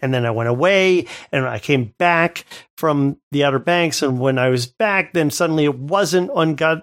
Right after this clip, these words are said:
on, uh, H B O anymore, and so I just went and bought it when it came out. And I'm glad I did, because it was fun. It was a lot of fun. Thoroughly enjoyed it. Now I have to go back and watch Kong Skull Island.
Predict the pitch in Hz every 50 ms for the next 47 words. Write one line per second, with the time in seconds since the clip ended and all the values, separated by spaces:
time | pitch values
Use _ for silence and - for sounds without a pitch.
0 | - _ - 151 156 151 143 139 151 - - _ - 175 180 - - 180 160 -
1 | - - 165 170 180 190 185 175 170 170 160 160 165 165 165 165 160 160 - -
2 | - - - _ _ - 151 143 143 139 139 135 135 131 147 - _ _ _ _
3 | - - - 160 151 147 139 143 160 - - - 175 160 165 160 135 - - 139
4 | 131 123 117 127 - - - 127 113 107 - - 123 120 107 104 95 104 - -
5 | _ - - _ - 139 135 135 151 151 160 214 233 226 196 180 165 143 156 151
6 | 143 170 180 - 277 285 349 370 370 381 311 233 - - - 370 359 330 311 269
7 | 202 147 123 - _ _ _ _ _ - 214 233 233 202 202 190 175 175 180 180
8 | 185 180 175 165 - 170 151 123 107 98 101 117 - _ _ _ - 180 196 202
9 | 196 190 190 185 180 175 170 156 160 156 156 156 156 151 151 151 151 _ - -
10 | - _ _ - 139 156 175 185 190 185 175 165 - 147 131 156 151 135 120 143
11 | 139 139 139 135 123 - - - _ _ _ _ _ _ - 139 135 135 131 127
12 | 123 131 139 131 131 - - - - - - 143 135 135 135 131 131 123 123 127
13 | - - - - 147 139 127 117 120 - 143 143 151 165 160 151 135 123 110 104
14 | 104 107 117 131 - -